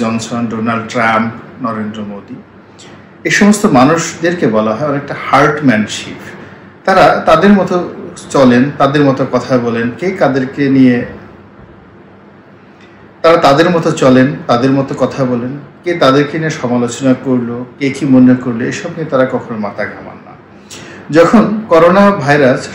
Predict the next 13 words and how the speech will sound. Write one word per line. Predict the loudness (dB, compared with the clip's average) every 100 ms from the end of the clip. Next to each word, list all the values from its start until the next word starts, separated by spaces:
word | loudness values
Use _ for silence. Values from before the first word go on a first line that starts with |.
| -8
সারা | 0 2 0 -2
পৃথিবীকে | -8 0 2 2 0
আক্রমণ | -2 -4 -6 -6 -8
করতে | -10 -16 -18 -14
শুরু | -14 -12 -14 -12
করলো, | -12 -10 -12 -14 -20 -20 -20 -20 -4
ঠিক | -4 -4
সেই | 0 4 4
সময়টাতে | 4 2 2 0 -6 -8 -6 0
মার্কিন | 0 0 -6 -6
প্রেসিডেন্ট | -8 -8 -6 -4 -4 -4
ডোনাল্ড | -2 -2 -4 -6
ট্রাম্প | -2 -2 -2